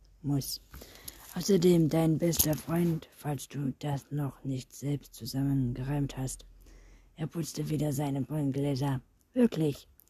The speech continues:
Meine beste Freund trägt einen Morgenrock. Ich nickte. Das ist sehr interessant.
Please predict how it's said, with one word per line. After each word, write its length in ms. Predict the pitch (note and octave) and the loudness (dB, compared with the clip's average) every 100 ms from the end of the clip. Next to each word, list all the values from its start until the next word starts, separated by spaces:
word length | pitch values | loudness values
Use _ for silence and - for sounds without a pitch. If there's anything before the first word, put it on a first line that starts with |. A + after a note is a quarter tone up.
| _ _ _ _ _ D#3 | _ _ _ _ _ -2
Meine 440 | E3+ F3+ F#3 F3 | 2 6 6 6
beste 420 | D#3+ G3+ F#3+ G3+ | 4 4 2 -4
Freund 760 | - - C#3+ E3+ F3 F3 - - | -6 -8 -2 2 2 2 -2 -14
trägt 460 | - D#3 D#3 - - | -6 -2 -2 -6 -8
einen 300 | D3 D3+ D3 | -2 0 2
Morgenrock. 920 | D3 D#3+ - D3+ C#3 C#3 D#3+ - - _ _ _ | 2 0 -2 -2 -2 0 -2 -4 -18 _ _ _
Ich 120 | - | -6
nickte. 480 | D#3 D3 - C3+ C3 | -2 -2 -2 -2 0
Das 180 | C3+ C#3+ | 0 -2
ist 200 | D3+ - | -6 -8
sehr 220 | - D3 | -4 0
interessant. 680 | C#3 - C#3 - D3 C#3 - | -2 -2 -8 -4 -2 -2 -4